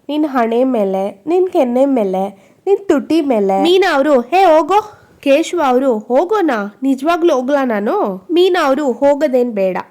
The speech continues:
ಸುಂದ್ರ ಅವರು ಅಂಗಡಿಗೆ ಬಂದವ್ರಿಗೆಲ್ಲ ಸ್ವೀಟ್ ತಿನ್ನಿಸ್ತಾ ಇರ್ತಾರೆ. ಹನುಮಂತಣ್ಣ, "ಏನೋ ಸುಂದ್ರ, ಇಷ್ಟೊಂದ್ ಖುಷಿಯಾಗಿದ್ಯಾ?"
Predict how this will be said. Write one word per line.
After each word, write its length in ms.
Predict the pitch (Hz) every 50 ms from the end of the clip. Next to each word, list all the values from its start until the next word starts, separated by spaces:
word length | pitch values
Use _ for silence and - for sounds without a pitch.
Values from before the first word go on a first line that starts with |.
| _ _ _ _ _ _ _ -
ಸುಂದ್ರ 380 | - - 349 320 294 294 330 330 311
ಅವರು 260 | 262 240 247 269 247
ಅಂಗಡಿಗೆ 400 | 220 220 233 262 269 381 359 320
ಬಂದವ್ರಿಗೆಲ್ಲ 540 | 302 294 277 262 240 240 226 220 226 220 240 285
ಸ್ವೀಟ್ 420 | 285 - - 262 294 330 320 -
ತಿನ್ನಿಸ್ತಾ 460 | 330 277 247 247 240 247 - 233 202
ಇರ್ತಾರೆ. 400 | 202 196 190 - 185 180 175 175 175 - _ _ _ _ _ -
ಹನುಮಂತಣ್ಣ, 580 | 269 277 285 302 320 330 320 294 320 269 254 262 254 233 202 208
"ಏನೋ 320 | 233 233 240 262 302 370 392
ಸುಂದ್ರ, 300 | 381 370 311 262 247 269
ಇಷ್ಟೊಂದ್ 460 | 294 285 254 254 - 311 320 330 330
ಖುಷಿಯಾಗಿದ್ಯಾ?" 840 | 311 269 269 - 285 285 294 269 262 220 226 233 226 233 262 302